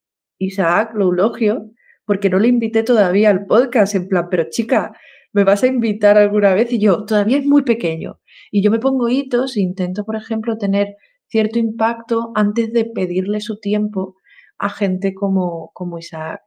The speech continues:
Más que nada porque no me parece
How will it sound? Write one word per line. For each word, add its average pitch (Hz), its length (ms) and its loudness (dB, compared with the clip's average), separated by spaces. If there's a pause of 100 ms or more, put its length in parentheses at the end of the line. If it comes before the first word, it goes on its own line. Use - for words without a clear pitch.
(320)
Más 208 200 0
que 254 140 -2
nada 247 300 0
porque 202 580 -2 (1000)
no 226 380 2
me 254 120 0
parece 254 760 -2